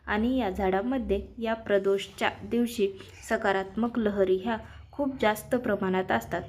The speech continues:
जो व्यक्ती मनोभावे तिथे हा जो दिवा लावून एकशे आठ वेळा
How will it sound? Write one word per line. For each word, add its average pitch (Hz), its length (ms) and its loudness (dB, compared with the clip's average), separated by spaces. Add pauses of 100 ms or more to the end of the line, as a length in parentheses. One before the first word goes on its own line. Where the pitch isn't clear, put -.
(280)
जो 247 200 8
व्यक्ती 220 520 -2 (240)
मनोभावे 208 560 2
तिथे 254 360 2 (380)
हा 233 180 2
जो 220 220 2
दिवा 202 340 2
लावून 214 380 2 (260)
एकशे 240 280 0 (120)
आठ - 280 0
वेळा 226 240 4